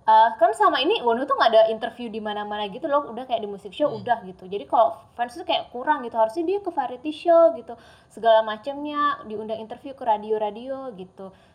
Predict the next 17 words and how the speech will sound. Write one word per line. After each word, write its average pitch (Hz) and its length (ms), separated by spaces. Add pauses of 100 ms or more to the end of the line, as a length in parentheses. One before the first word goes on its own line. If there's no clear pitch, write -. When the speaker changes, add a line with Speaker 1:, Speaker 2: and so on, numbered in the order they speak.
(120)
Speaker 1:
Hmm, 208 320
terus 233 260
gue 226 140
dalam 202 260
hati 214 380
mikir 196 340
kayak, 202 340 (540)
eh, 214 480 (260)
Wonho 214 380
kan 285 200
skandalnya, 220 600
mohon 226 240
maaf, 247 400 (480)
ada 208 400 (320)
tanda 214 220
kutip, 214 340
ada 208 400